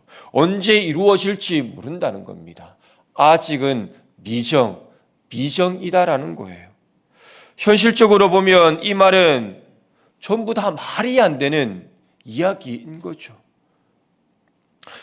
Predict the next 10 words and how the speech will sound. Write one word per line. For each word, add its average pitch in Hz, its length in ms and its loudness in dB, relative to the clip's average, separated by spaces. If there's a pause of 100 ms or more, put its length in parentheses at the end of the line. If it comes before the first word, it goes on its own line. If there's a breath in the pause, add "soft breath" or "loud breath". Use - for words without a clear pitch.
그런데 185 280 2
사 185 240 0
절을 185 220 4
한번 165 240 2
볼까요? 131 560 -2 (380 loud breath)
"이에 196 320 2
아브라함이 175 880 2
여호와의 185 420 4
말씀을 160 680 -2
따-, - 80 -10